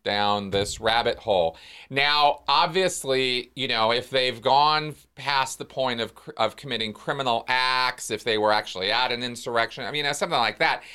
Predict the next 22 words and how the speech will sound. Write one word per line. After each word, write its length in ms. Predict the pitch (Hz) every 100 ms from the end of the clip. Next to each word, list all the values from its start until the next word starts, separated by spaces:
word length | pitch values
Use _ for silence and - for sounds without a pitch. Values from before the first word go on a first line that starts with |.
| - - - -
I 160 | 208
don't 200 | 208 175
know 260 | 147 143 135
that 160 | 117
we're 120 | 110 104
gonna 160 | 101
necessarily 720 | 101 104 - - 104 101 98
advise 500 | 98 90 98 101 101 -
that 140 | 90
you 160 | 104 104 - _ _
gi-, 160 | 123
you 140 | 117 113
know, 140 | 92
give 220 | 95 135
it 80 | 110
your 100 | 101
best 240 | 98 107 -
shot 280 | 131 107
to 60 | -
pull 220 | - 117
them 220 | 101 110
back. 320 | 92 92 -